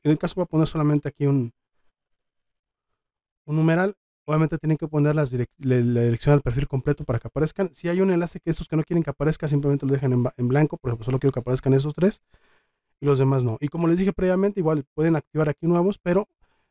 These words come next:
tendrían que poner aquí a dónde me va a llevar el enlace y aquí cargar un nuevo icono. Pero los iconos se cargan en forma de imágenes, aquí no en forma de archivos de icono.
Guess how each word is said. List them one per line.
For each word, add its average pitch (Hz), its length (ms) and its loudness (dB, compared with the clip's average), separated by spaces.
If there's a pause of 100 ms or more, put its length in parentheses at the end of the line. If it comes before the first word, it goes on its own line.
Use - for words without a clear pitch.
(140)
tendrían 139 280 2
que 143 100 -10
poner 143 280 0
aquí 151 320 -2
a 127 120 -8
dónde 156 160 2
me 156 100 4
va 156 80 0
a - 20 0
llevar 160 240 0
el 147 140 0
enlace 165 440 -2 (120)
y 226 220 4 (120)
aquí 170 280 -4
cargar 151 420 2 (720)
un 156 180 0
nuevo 151 260 4
icono. 120 260 -2 (160)
Pero 156 220 2
los 160 200 0
iconos 160 280 2
se 143 60 -2
cargan 143 280 0
en 123 60 0
forma 123 240 0
de 113 60 2
imágenes, 113 440 -2
aquí 147 180 -4
no 135 100 2
en 123 100 0
forma 127 240 0
de 117 60 0
archivos 120 280 -2
de 143 80 2
icono. 110 240 -2